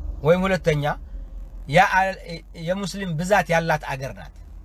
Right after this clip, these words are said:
ቀላል አይደለም። በ-፣ ዝም ብለህ በቀላሉ የሚታይ ነገር አይደለም። በቀላሉ የምታልፈው ነገር አይደለም። ትናንትና የነበረው ሙስሊምና አሁን ያለው ሙስሊም አንድ አይደለም።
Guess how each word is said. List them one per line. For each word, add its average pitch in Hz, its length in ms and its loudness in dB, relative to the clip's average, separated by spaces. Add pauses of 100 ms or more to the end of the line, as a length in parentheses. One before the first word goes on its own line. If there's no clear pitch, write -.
(1700)
ቀላል 233 480 6
አይደለም። 180 360 2
በ-፣ 180 160 -2
ዝም 180 160 -6
ብለህ 208 180 0
በቀላሉ 226 420 0
የሚታይ 208 400 2
ነገር 175 260 0
አይደለም። 110 400 -4
በቀላሉ 220 480 2
የምታልፈው 196 580 -2
ነገር 131 240 -4
አይደለም። 95 380 -10 (460)
ትናንትና 240 500 4
የነበረው 226 500 0
ሙስሊምና 226 460 -6
አሁን 208 220 2
ያለው 226 280 0
ሙስሊም 214 280 -4
አንድ 196 200 2
አይደለም። 120 400 2